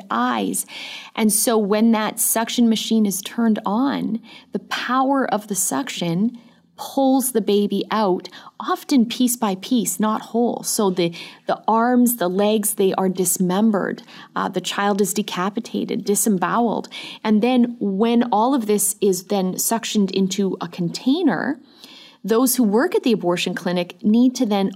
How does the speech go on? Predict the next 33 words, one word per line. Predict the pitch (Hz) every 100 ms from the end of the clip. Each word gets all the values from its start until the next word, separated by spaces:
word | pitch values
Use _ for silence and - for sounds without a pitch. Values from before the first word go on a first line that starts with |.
| -
open | 247 262 220
that | 180 -
container | 190 190 196 180 -
up | 233 208 - - _ _ - - - -
and | 196 190
put | - 285
all | 269 233
the | 220
parts | - 220 202 - -
onto | 196 185 190
a | 180
tray | 175 - 240 170 170 226 - - - -
and | 208 196 -
place | - 285 320 320
the | -
parts | 220 - 233 233 - -
together | - 220 220 233 226
to | 226 202
reform | 180 214 220 - - 214 262 311 165 175 -
the | 196
body | 180 190 214 226 -
of | 185
a |
baby | 175 214 262 294 185 170 190 - - -
to | 240
make | 233 233
sure | 254 226
they | 202
got | 190
all | 185 175
the | 170
parts | - 180 170 -
out. | - 254 - -